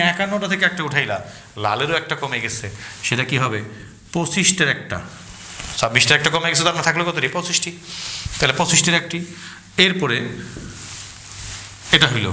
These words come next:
এখন পরের অংশটা দেখো, প্রথমটি কালো, দ্বিতীয়টি কালো,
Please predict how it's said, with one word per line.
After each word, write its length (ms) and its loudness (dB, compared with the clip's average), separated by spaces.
এখন 140 0
পরের 200 4
অংশটা 320 0
দেখো, 160 -2
প্রথমটি 360 2
কালো, 200 2
দ্বিতীয়টি 460 2
কালো, 180 -2